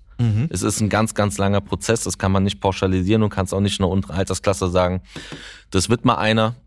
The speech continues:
Speaker 1: Mhm.
Speaker 2: Aber da sind ganz, ganz, ganz viele tolle Kids dabei, die jeden Tag mit Freude in die Eishalle kommen, die mit Freude trainieren und spielen.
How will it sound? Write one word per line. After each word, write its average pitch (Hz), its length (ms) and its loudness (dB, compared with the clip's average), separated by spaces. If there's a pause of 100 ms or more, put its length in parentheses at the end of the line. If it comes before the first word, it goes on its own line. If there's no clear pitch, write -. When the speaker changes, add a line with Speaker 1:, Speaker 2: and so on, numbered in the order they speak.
(140)
Speaker 1:
Mhm. 117 240 0 (320)
Speaker 2:
Aber 92 520 4
da 92 120 4
sind 92 200 0
ganz, 110 260 0
ganz, 104 220 0
ganz 101 260 0
viele 101 240 0
tolle 92 260 0
Kids - 260 -4
dabei, 98 440 0 (220)
die 95 320 2
jeden 101 280 2
Tag 98 200 0
mit 98 120 0
Freude 98 320 0
in 98 60 2
die 87 100 0
Eishalle 101 360 0
kommen, 95 280 0
die 95 100 0
mit 95 140 -2
Freude 95 540 0
trainieren 113 480 2
und 98 120 -2
spielen. 120 420 2